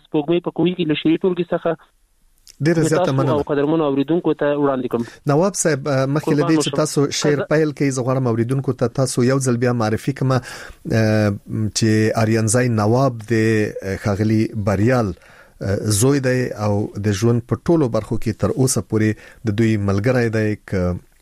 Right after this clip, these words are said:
Speaker 2: د دوی مرستې ته ضرورت شي، نو دوی مرسته ورسره کوي. په لیکلو کې ورسره د دوی د خورکۍ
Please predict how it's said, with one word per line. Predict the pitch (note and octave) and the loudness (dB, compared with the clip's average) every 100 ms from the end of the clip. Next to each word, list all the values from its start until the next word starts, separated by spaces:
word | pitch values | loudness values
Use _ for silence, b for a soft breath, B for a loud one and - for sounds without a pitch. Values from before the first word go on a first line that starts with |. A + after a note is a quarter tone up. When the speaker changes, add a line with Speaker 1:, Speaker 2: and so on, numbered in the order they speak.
| - - - - | -20 -20 -14 -6
Speaker 2:
د | G2+ F#2 F#2+ | -2 0 2
دوی | A2 G#2+ A2 | 2 2 0
مرستې | A2 A#2 A2+ - | 0 0 -2 -2
ته | |
ضرورت | F2+ F#2+ F#2 F#2+ A2+ - | 0 0 0 0 -2 -2
شي، | - G#2+ G2+ | -2 0 0
نو | G2 F#2+ B B B | 0 -2 B B B
دوی | A#2+ | 0
مرسته | A#2+ A2+ - G#2 | 2 -2 -2 -2
ورسره | G2+ A2+ G2+ - | -2 -2 -2 0
کوي. | G2+ G#2 G2+ - | 0 2 0 -2
په | - | -2
لیکلو | F3 F#2 C3+ A#2+ | 0 2 0 0
کې | - | -2
ورسره | G#2+ - A2 G#2 - B B B | -4 -2 -2 -2 -4 B B B
د | G2+ F#2 | -2 0
دوی | G#2 A2 | 2 2
د | G2+ G2+ G2 G2 - - - - | 2 0 2 0 -2 -8 -12 -2
خورکۍ | G2 - A#2 | -2 0 0